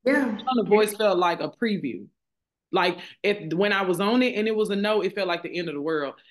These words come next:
Speaker 2: Now it feels like a preview where God is saying, "I wanted you to see yourself on a stage. I wanted you to see yourself on the T V. I wanted you to see yourself. Now that I'm gonna give you your why and your reason, when you go back, not to The Voice,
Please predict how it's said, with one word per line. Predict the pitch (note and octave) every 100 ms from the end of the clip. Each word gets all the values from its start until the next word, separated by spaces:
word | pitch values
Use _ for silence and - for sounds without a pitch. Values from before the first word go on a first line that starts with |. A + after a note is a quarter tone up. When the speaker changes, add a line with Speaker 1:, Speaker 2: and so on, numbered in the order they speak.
| -
Speaker 2:
Now | D3 F3 G3
it | F#3
feels | F#3 F3+
like | E3 D3+
a |
preview | D3+ G#3+ F3
where | D#3 D3+
God | E3+ E3+
is | E3
saying, | E3 D3+ - -
"I | A3
wanted | A#3 G#3 F#3 E3
you | G3+
to | F#3+
see | F3 G#3+ G#3+
yourself | F#3+ F#3+ F#3+ F#3 D#3 D3+ F3
on | F#3+
a | B3+
stage. | - D#3+ C3+ C3+
I | E3+
wanted | G#3 G3+ F#3+
you | F3+
to | D#3+
see | - A#3+
yourself | A3 G#3 G#3 F#3 D#3 -
on | -
the | F#3
T | G#3 F#3
V. | F3+
I | -
wanted | G3 G3+ F#3 E3+
you | F3
to | D#3+
see | - - B3+ C4 A3
yourself. | G3 F3+ F3+ - G#3+ D3 - - - - -
Now | D3+ F3 A#3 B3
that | G3+
I'm | G3+ G#3+
gonna | G3 F3
give | G#3+ F3+
you | G3+
your | F#3 F3
why | F3 F#3 F#3
and | F3
your | E3+ D#3+
reason, | G3 G#3+ G#3 G3+ _ _ -
when | F3 F3
you | F#3 A#3+
go | A3 G3+
back, | D3 C#3+ D3+ A#3 C#4 - - _ _ _ -
not | F3+ G#3+
to | G3+
The | D#3
Voice, | F3 G2